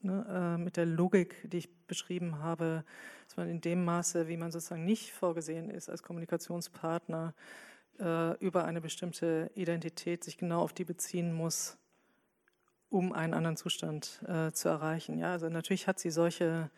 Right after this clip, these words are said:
ähm, Dinge gesehen, aber es ist schon erstaunlich, wie wenig das, äh, in die Philosophie eingegangen ist. Ähm, also, äh, und wie gesagt, ich kann mir das nur erklären darüber,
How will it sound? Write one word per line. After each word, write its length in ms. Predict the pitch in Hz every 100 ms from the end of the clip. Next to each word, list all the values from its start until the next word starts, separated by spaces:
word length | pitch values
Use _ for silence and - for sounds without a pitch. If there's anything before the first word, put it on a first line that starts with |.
| - - - - - _ -
ähm, 720 | 170 160 160 160 156 160 180
Dinge 360 | 175 180 180 165
gesehen, 460 | 165 151 175 208
aber 160 | 190 175 160 - -
es 180 | 196 -
ist 140 | 208
schon 400 | - 208 202 175 -
erstaunlich, 500 | 190 - 196 190 156
wie 180 | 165 151
wenig 400 | 165 185 180 -
das, 520 | 175 170 - - - 294
äh, 460 | 180 170 165 165 165 - _ _ - - - - - _ -
in 220 | 185 180
die 120 | 170
Philosophie 880 | - 175 160 - - 165 170 170 147 - _ _ _ _ _ _ _ _ -
eingegangen 760 | - 170 185 165 147 147 160 165
ist. 260 | - - - _ 262
Ähm, 560 | 180 165 165 165 160 156 190
also, 300 | 165 160 160
äh, 80 | - - 185 175 - _
und 220 | 196 170
wie 60 | 180
gesagt, 260 | 180 170 -
ich 60 |
kann 120 | -
mir 80 | 180
das 160 | 175 180
nur 100 | 196
erklären 720 | - - 180 185 185 185 196 226 180
darüber, 720 | 175 175 175 170 170 170 165